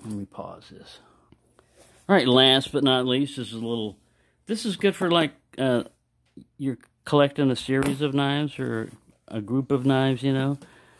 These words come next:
I've already outgrown this one, but, um, it's doctor's knives. So it holds one, two, three, four, five, six,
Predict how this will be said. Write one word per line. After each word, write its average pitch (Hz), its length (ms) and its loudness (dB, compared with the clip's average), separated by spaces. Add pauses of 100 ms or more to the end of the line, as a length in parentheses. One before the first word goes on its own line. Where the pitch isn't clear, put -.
(800)
I've 131 120 2
already 127 200 4
outgrown 123 460 2
this 127 240 -2
one, 123 240 -2
but, 104 260 -2 (640)
um, 92 640 0 (1000)
it's - 140 -20
doctor's 117 560 -2
knives. 95 520 -4 (1200)
So 98 520 0 (180)
it 113 160 -10
holds 101 340 -4
one, 139 520 -2
two, 117 500 -4
three, 101 800 -4
four, 98 460 -8
five, 78 380 -12
six, - 460 -14